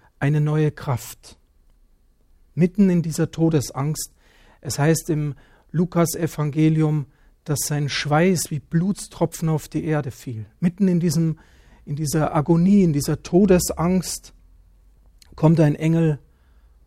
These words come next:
und stärkt ihn. Jesus bekommt neue Kraft, seinen Weg in dieser Nacht und auch am nächsten Tag weiterzugehen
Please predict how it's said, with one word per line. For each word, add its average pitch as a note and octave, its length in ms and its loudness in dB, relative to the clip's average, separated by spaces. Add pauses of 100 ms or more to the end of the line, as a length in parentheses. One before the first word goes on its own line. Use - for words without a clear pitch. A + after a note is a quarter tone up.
(180)
und D3 140 -10
stärkt - 500 -6
ihn. A2 300 -14 (1400)
Jesus D3+ 440 -2
bekommt D3+ 640 -4 (200)
neue D3+ 400 0
Kraft, - 600 -10 (640)
seinen C#3 400 -4
Weg D#3+ 240 4
in F#3 200 0
dieser E3 260 -2
Nacht D3+ 420 -4
und C#3 160 -8
auch C#3+ 220 -4
am C#3 140 -2
nächsten D3+ 500 -4
Tag D3 420 -2
weiterzugehen C#3+ 880 -4